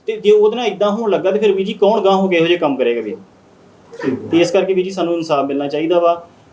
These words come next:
Speaker 1: ਤੇ ਸਾਡੀ ਜਾਨ ਨੂੰ ਖਤਰਾ ਵਾ। ਕੱਲ੍ਹ ਨੂੰ ਹੋਰ ਕੁਛ ਹੋਰ ਹੋ ਗਿਆ ਤੇ ਇਹ ਜ਼ਿੰਮੇਵਾਰ ਹੋਣਗੇ। ਚਲੋ, ਪਹਿਲੋਂ ਸਾਡੀ ਇਹਨਾਂ ਨਾਲ ਕੋਈ ਵੈਰ ਵਿਰੋਧ ਨਹੀਂ ਜੀ ਹੈਗਾ, ਸਿਰਫ ਇਹੋ ਹੀ ਮੁੱਦਾ ਜੋ ਵੀ ਇਹਨਾਂ ਨਸ਼ਾ ਉਸ ਮੁੰਡੇ ਨੂੰ ਕਿਉਂ ਫੜਾਇਆ ਤੇ ਅਸੀਂ ਉਹਨੂੰ ਫੜਾਇਆ ਵੀ ਨਹੀਂ ਆ। ਹਾਲਾਂਕਿ ਉਹ ਮੁੰਡਾ ਵਾ, ਉਹਦੇ ਫਾਦਰ ਸਾਹਿਬ ਨਾਲ ਵੀ ਸਾਡਾ ਚੰਗਾ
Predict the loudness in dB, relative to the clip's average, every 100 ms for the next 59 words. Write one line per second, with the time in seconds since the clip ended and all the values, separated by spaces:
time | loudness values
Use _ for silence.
0 | 0 4 4 2 0 -2 -2 0 2 0
1 | -2 0 2 2 -2 -6 _ -6 -2 -2
2 | -2 -4 -2 -4 -4 -2 2 2 2 2
3 | 0 2 2 4 2 2 2 0 -2 0
4 | 0 -2 -12 -20 -20 -16 -14 0 2 4
5 | 4 2 2 2 2 2 0 2 4 6
6 | 4 4 2 0 2 2 0 0 -6 -16
7 | -20 -20 -20 -20 -20 -20 -20 -20 -20 -4
8 | 0 2 4 4 4 4 2 4 6 6
9 | 4 4 4 4 2 0 2 2 0 0
10 | 0 0 2 2 0 0 0 2 0 -2
11 | -4 0 0 2 2 4 4 2 0 -6
12 | -16 -20 -20 -20 -10 0 2 4 4 4
13 | 4 4 4 4 2 0 -2 -2 0 0
14 | 0 0 0 0 2 4 2